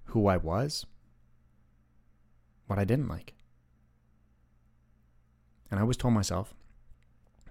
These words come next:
and I always told my friends, and my friends always told me that you need to find a girl that is normal. You need to find a girl that's not online. You need to find a girl that <sighs> works at a coffee shop,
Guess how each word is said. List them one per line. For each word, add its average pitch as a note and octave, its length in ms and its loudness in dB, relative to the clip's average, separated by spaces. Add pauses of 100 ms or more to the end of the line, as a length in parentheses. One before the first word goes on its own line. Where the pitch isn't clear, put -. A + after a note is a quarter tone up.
(160)
and F#2+ 100 -2
I G2 40 4
always G#2+ 140 4
told A2 120 0
my G2 80 2
friends, G#2 400 -4
and G#2+ 80 -2
my G2 80 0
friends B2 220 4
always G#2 160 2
told G2 160 -2
me A2+ 240 2 (320)
that G2 120 -6
you G#2 120 4
need B2+ 140 2
to - 60 -6
find G#2+ 220 0
a - 20 0
girl F#2+ 500 0
that F2+ 260 -6 (640)
is G2 140 -2
normal. F2 280 -6 (760)
You G2 120 -2
need G#2 140 4
to G2 60 0
find G2 220 2
a - 20 0
girl F#2+ 160 4
that's F2+ 180 -2
not G#2 140 2
online. G2+ 320 2
You G2 80 2
need G2+ 160 0
to G2 60 -2
find F#2+ 220 0
a F2+ 40 -2
girl F#2 220 2
that E2+ 200 -6 (1500)
<sighs> - 40 -2 (1400)
works B2+ 180 0
at G3+ 60 2
a - 40 -2
coffee A#2 260 -4
shop, F2+ 280 -8